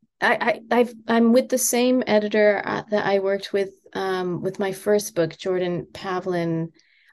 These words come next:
I feel like she, I, I feel very, very lucky because I do feel like I have a lot of friends who are at a crossroads in their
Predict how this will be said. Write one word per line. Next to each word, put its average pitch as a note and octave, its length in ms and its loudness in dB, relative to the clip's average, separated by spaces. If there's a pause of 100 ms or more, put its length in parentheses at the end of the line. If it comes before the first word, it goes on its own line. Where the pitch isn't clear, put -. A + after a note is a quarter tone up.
(100)
I G#3+ 160 4
feel C#4 360 0
like A3 560 0 (180)
she, G#3 720 0
I, - 200 -2
I F3+ 160 0
feel A#3+ 240 2
very, G#3 380 4
very F#3+ 320 2
lucky F3+ 720 -2
because F#3 800 0 (600)
I A3 140 4
do C#4+ 180 4
feel G#4 180 2
like A3+ 200 0
I G#3+ 60 6
have G#3 120 4
a G#3 40 2
lot G3 280 2
of G#3 80 2
friends G3+ 800 0
who F#3+ 380 2
are F3+ 420 0
at F3+ 160 -8
a E3 380 0 (260)
crossroads F#3 640 0
in F3 120 -2
their D#3+ 420 -2